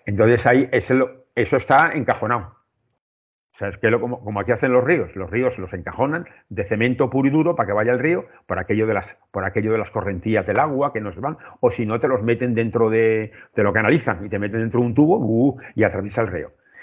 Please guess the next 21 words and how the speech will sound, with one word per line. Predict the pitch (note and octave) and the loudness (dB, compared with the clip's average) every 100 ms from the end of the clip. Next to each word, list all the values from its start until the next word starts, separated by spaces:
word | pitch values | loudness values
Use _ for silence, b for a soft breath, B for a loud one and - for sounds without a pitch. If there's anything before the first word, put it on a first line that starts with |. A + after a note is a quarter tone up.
| B | B
Entonces | G2 A2+ C#3+ | 0 4 4
lo | D3 | 6
queremos | D3 D3 | 4 4
hacer | D3 | 2
con | C#3 B2+ | 2 0
el | |
Tamarguillo | A2+ A#2+ A2 C#3+ C#3+ | 0 0 2 2 2
desde, | G#2 F2+ G2+ G2 | 0 -6 -10 -10
desde, | G2+ G2 F2 F2+ F#2+ F#2 F2+ E2+ b _ | -8 -8 -8 -6 -4 -4 -4 -8 b _
desde | F2+ F#2+ F2+ F#2+ F#2 F#2 F2+ F2+ | -6 -6 -2 -2 -2 -2 -2 -4
el | F#2 | -2
Parque | A#2+ - C3+ | -2 0 -4
Alcosa, | - D3 - D#3 - _ _ B B | -2 -4 -4 -12 -14 _ _ B B
queremos, | G#2+ A2+ B2 C#3+ - - | 0 2 2 2 -2 -2
queremos | A#2 B2+ C3 | 2 2 0
hacer | C3 C#3 | -2 -2
un | C3 | 0
proyecto | B2+ C3 C#3 - | 0 0 0 0
de | C#3+ C3 | 2 2
re-, | G#2+ A2+ A#2 - | 4 0 -2 -4
renaturalización. | A2 A#2 A2 A2+ G#2+ A2+ A2 G#2+ G#2 G#2+ G#2+ G2+ C3 G#2+ - | 0 0 0 -2 -2 -2 0 0 0 -4 -4 -4 -2 -4 -8